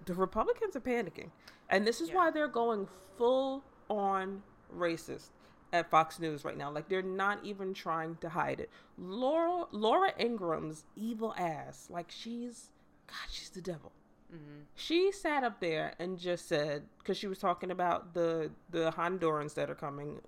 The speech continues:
Speaker 1: we'll get to that.
Speaker 2: Mm-hmm.
Speaker 1: But she just had a total meltdown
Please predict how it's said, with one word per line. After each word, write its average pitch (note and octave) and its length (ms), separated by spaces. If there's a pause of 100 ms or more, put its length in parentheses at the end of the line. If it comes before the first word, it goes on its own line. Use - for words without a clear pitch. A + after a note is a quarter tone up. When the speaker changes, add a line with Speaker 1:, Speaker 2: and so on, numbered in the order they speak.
(140)
Speaker 1:
we'll D#3 220
get D3+ 220
to D#3+ 100
that. C#3+ 280
Speaker 2:
Mm-hmm. D#3 280 (400)
Speaker 1:
But A3 240
she C#4 280
just C#4 200
had B3 180
a A3 100 (140)
total A3+ 540
meltdown D#3 800